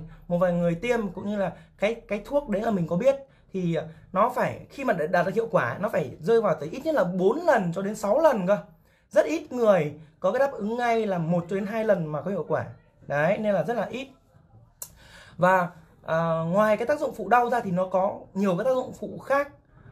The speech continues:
À, nó cũng rất là nguy hiểm. Ví dụ nhẹ thì, à,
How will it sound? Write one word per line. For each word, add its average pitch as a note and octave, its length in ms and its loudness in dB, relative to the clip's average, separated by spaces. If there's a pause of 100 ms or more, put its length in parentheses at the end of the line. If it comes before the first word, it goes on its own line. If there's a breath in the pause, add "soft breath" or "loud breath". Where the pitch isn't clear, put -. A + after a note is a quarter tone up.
(180 loud breath)
À, D3+ 180 -2
nó F#3 120 0
cũng A#3 280 -4
rất C4 80 6
là A#3+ 120 4
nguy G3+ 220 0
hiểm. F3 200 2 (500 soft breath)
Ví E3+ 120 -4
dụ A3+ 140 0
nhẹ A3+ 360 -4
thì, F#3+ 200 -2
à, D#3 100 2